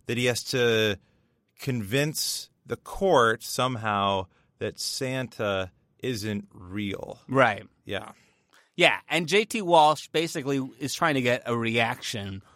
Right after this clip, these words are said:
Speaker 2: from Chris to make it, to make him look crazy.
Speaker 1: Right.
Speaker 2: And it, it doesn't look very good for him as, like, the night before the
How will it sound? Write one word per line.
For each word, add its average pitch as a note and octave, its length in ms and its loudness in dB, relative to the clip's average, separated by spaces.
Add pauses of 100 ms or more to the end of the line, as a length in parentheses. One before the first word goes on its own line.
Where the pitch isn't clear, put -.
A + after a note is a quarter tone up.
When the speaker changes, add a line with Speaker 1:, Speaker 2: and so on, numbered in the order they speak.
(140)
Speaker 2:
from A2+ 680 0 (160)
Chris A2 600 -2 (340)
to C3 120 -2
make A2+ 360 0
it, A2 180 -4 (560)
to B2+ 100 -2
make A2+ 200 -2
him G#2+ 140 -4
look G2 140 -6
crazy. A2 540 -2 (140)
Speaker 1:
Right. G2+ 300 -2 (200)
Speaker 2:
And F3+ 280 4
it, F#3+ 260 -8
it G#3+ 100 -4
doesn't C4 280 0
look A3+ 160 0
very G#3+ 260 2
good G3+ 280 2
for B2+ 180 2
him A#2 180 0
as, C3+ 260 2
like, B2+ 220 0
the C#3 120 0
night C3 300 2
before A#2 720 4
the G#2 380 -4